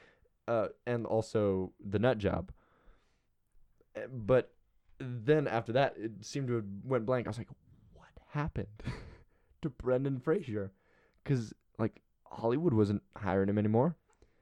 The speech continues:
He wasn't in any movies. He's a really good actor, right? Like, in Mummy, he's really good.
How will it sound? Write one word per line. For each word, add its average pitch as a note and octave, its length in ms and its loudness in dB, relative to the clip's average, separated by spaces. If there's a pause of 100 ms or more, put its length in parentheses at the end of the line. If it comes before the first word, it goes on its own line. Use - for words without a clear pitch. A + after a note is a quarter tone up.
(200)
He B2+ 100 0
wasn't C3+ 260 4
in C3 120 2
any C3+ 140 2
movies. C#3+ 340 2
He's C3 160 -4
a - 20 -8
really D3 220 2
good C#3+ 100 2
actor, - 360 -6 (360)
right? D3+ 280 0 (640)
Like, A2 140 0 (240)
in B2 180 2
Mummy, C3+ 280 4
he's G2+ 200 -2
really C3+ 300 4
good. C3 320 2